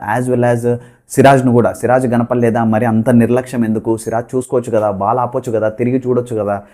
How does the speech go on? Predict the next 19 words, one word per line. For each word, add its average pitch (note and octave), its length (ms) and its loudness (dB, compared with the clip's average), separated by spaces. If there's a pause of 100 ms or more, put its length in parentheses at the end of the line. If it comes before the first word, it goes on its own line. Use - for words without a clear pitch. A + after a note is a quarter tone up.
(280)
ఇవన్నీ A#2+ 280 2
చెప్తున్నారు. A#2 600 -2 (360)
దీనికంటే B2 500 2
ముందు A#2+ 200 0
నేను A2+ 200 2
మీకు G#2+ 280 0
ఏం A2+ 140 0
చెప్పాలని G#2+ 440 -4
అనుకున్నా F#2 360 -8
అంటే, G3 300 -8
సిరాజ్ A3+ 380 4
చాలా, F3 200 4 (560)
చాలా G3+ 180 6
ఫీల్ F#3 180 6
అయినాడు A2 260 4
బ్రో. F2 140 -6 (220)
సిరాజ్, A#2 480 -2
సిరాజ్ C3+ 500 2 (560)
చాలా, A#2+ 400 2